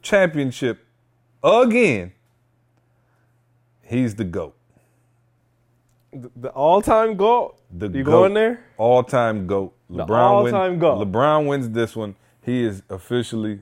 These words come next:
Speaker 1: the all-time goat. Carl, I'm, I'm, I'm, I'm ready. What you got for me?
Speaker 2: Yeah, no, I still can't go there.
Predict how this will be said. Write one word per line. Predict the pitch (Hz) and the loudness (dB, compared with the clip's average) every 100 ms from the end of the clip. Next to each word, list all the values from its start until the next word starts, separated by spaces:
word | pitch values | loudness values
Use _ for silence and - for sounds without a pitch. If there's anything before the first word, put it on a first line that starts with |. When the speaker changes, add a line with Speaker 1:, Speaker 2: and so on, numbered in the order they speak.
| _ | _
Speaker 1:
the | 92 - | -14 -8
all-time | 107 117 113 104 - 110 98 90 | -2 0 0 -4 -10 -8 -8 -10
goat. | 82 95 - _ _ _ - | -6 -8 -8 _ _ _ -4
Carl, | 117 98 95 | 0 0 -2
I'm, | 104 - | -8 -8
I'm, | 101 104 - - | -10 -10 -16 -12
I'm, | 101 101 101 - | -10 -10 -14 -12
I'm | 98 101 | -6 -6
ready. | 90 78 - | -6 -10 -14
What | 95 98 | -12 -10
you | |
got | 90 92 85 | -8 -8 -10
for | 90 | -20
me? | 80 - _ _ _ _ _ _ _ - | -20 -20 _ _ _ _ _ _ _ -14
Speaker 2:
Yeah, | 117 104 | -10 -10
no, | 104 101 | -10 -8
I | 107 | -6
still | 143 170 156 | -4 -4 -4
can't | 156 143 | -4 -4
go | 135 135 | -4 -4
there. | 117 107 | -6 -12